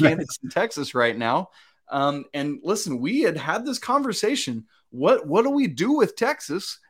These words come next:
Speaker 2: if they beat Kansas in the championship game? And that's exactly what they did,
Speaker 1: Mm-hmm.
Speaker 2: racking up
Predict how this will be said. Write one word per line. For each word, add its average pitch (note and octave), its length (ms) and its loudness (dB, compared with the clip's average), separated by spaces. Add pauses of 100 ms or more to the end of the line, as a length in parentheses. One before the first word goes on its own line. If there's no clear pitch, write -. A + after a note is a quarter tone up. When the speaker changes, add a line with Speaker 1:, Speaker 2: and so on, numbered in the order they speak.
(140)
Speaker 2:
if D3+ 200 -2
they F3 160 2
beat G3+ 260 -6
Kansas G3 560 -2 (120)
in E3 120 0
the F#3+ 80 -2
championship D3+ 560 -4
game? A2+ 200 -4
And A2+ 80 -4
that's F#3 200 -6
exactly C3+ 480 -2
what E3+ 240 0
they C#3+ 120 -2
did, E3+ 320 0
Speaker 1:
Mm-hmm. - 360 -16
Speaker 2:
racking C#3 380 -2
up D#3 240 -2